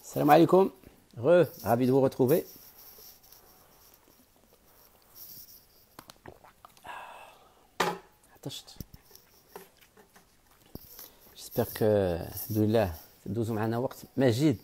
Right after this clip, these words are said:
شوف مجيد، اليوم vingt sur vingt. داكشي كلشي لي روطار لي درتي، كلشي محيتي كلشي. انت الاول في، في بروميير بارتي وانت الاول في الدوزيام بارتي. صافي. غادي نقولها ليوسف.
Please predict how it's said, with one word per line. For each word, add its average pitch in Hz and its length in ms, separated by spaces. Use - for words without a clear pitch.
شوف 156 300
مجيد، 160 380
اليوم 160 400
vingt 175 280
sur 135 240
vingt. 92 260
داكشي 156 320
كلشي 185 420
لي 156 160
روطار 151 420
لي 147 140
درتي، 151 520
كلشي 185 500
محيتي 143 420
كلشي. 123 340
انت - 120
الاول 160 360
في، 131 440
في - 160
بروميير 147 240
بارتي - 480
وانت 170 240
الاول 180 280
في - 60
الدوزيام 151 400
بارتي. - 320
صافي. 127 380
غادي 151 140
نقولها 156 220
ليوسف. - 440